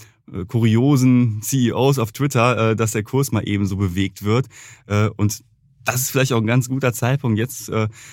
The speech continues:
für unseren Disclaimer, den wir ja immer an der Stelle machen müssen und auch wollen in dem Fall. Also das hier ist keine Anlageempfehlung und wir machen auch keine Anlageberatung. Also, liebe Hörerinnen und Hörer, wenn ihr eine Entscheidung am Kapitalmarkt treffen wollt, dann informiert euch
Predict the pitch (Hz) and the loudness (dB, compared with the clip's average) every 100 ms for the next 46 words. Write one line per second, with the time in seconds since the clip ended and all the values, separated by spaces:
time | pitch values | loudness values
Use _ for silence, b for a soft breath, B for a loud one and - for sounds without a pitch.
0 | B - 120 113 113 117 107 110 175 139 | B -8 -2 0 0 0 -2 0 2 4
1 | 104 104 101 98 107 98 98 101 107 107 | 6 6 4 4 4 2 0 -2 -2 -2
2 | 104 101 - 113 107 - 175 175 127 104 | 0 -2 -2 0 2 4 4 4 0 -6
3 | - 95 107 101 120 185 107 101 104 - | -4 0 2 4 4 4 4 4 2 2
4 | 98 110 147 B B B 107 110 113 113 | 2 2 -2 B B B 0 2 4 2
5 | - - _ _ - 117 123 110 107 - | -2 -10 _ _ -4 -2 0 -2 -2 -4
6 | 113 117 110 98 95 117 113 110 110 107 | 0 2 2 0 0 0 0 -2 -2 -2
7 | 101 - 117 139 139 131 104 107 113 107 | -2 -2 0 2 2 0 0 0 0 -2
8 | 98 110 110 104 104 101 95 92 82 104 | -2 0 0 0 0 0 -2 -4 -4 -2
9 | 139 131 - 117 113 113 113 107 107 117 | -2 -2 0 0 0 -4 -6 -4 -2 -2
10 | 104 107 101 113 120 110 104 107 - 110 | -2 -4 -2 -2 0 -2 0 -2 0 0
11 | 110 110 B B B 107 107 104 - 101 | 0 -2 B B B 0 2 2 -2 -4
12 | 110 113 123 107 98 - 107 107 92 123 | 0 2 2 0 -4 -6 -6 -4 0 0
13 | 120 - 131 120 98 107 104 98 104 104 | 0 -2 -2 0 2 0 0 -2 -2 -4
14 | 101 87 113 - 98 101 - | -4 -4 -4 -2 0 0 -2